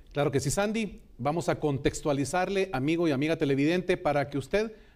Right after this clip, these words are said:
pueda visualizar cuál es esta pregunta que les lanzamos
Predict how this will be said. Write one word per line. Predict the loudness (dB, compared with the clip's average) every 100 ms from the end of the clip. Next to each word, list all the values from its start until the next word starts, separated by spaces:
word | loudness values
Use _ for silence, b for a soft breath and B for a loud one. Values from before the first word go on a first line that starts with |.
| B
pueda | -2 0 2 0
visualizar | 0 -2 0 0 2 0 -2 -6
cuál | -4 0
es | -2 -4 -8
esta | -8 -2 -2 0
pregunta | -2 -2 -2 -2 -2
que | 0
les | 0 0
lanzamos | 0 -2 -2 -2 -2 -6 -12